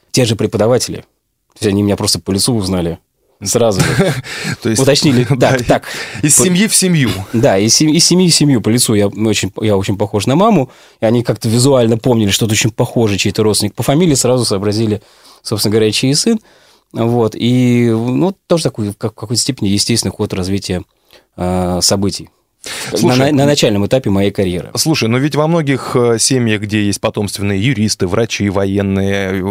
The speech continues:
Speaker 2: бывают такие ситуации, когда ребенок, ну, знаешь, что называется, назло. "А вот я не пойду, я пойду против системы, я буду там, не знаю, пойду работать в цирк или стану путешественником, а вот, э, врачебное дело,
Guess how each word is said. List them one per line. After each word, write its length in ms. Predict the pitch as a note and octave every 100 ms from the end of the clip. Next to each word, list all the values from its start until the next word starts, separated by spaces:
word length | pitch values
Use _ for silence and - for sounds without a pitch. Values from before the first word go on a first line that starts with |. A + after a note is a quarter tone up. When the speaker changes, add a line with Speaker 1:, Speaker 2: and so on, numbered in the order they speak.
| G2
Speaker 2:
бывают 360 | G2+ A#2 C#3+ C#3
такие 220 | B2+ B2
ситуации, 400 | A#2 E3 F#3 -
когда 300 | A2 G#2 G#2+
ребенок, 540 | A2+ A2+ C3+ A#2 - -
ну, 240 | A2 A#2+
знаешь, 240 | G2 A#2+ G2
что 140 | G#2
называется, 460 | F#2 G#2 G#2+ - G2
назло. 500 | A2+ B2+ B2+ G2+ F#2+
"А 80 | A#2
вот 180 | D3
я 160 | D#3+ A3
не 140 | G#3
пойду, 540 | F3+ F3 E3 B2 G#2+ E2
я 120 | C3
пойду 280 | D3+ C3+ C#3
против 400 | C#3+ C#3+ A2+ -
системы, 480 | G2 - F#2+ F2+ G2
я 120 | D#3
буду 240 | C3 A2
там, 260 | - F#2+ F2
не 80 | F#2
знаю, 280 | F#2 F2+ -
пойду 220 | - A2+ A#2+
работать 380 | A2 G2+ G2
в 80 | -
цирк 460 | - - F3 C#3+ -
или 360 | F#2 F2+ F#2 F2+ - - - -
стану 320 | - G#2 G2
путешественником, 960 | - B2 C3 F3+ F3+ C3+ C3 A#2+ A2 A2+
а 240 | D3 C3+
вот, 260 | A#2 A2+ -
э, 40 | G2+
врачебное 840 | G2 F#2+ F#2 G#2 - D3 A2 G#2+
дело, 640 | F#2+ G2 F2+ F2 E2 E2+ E2+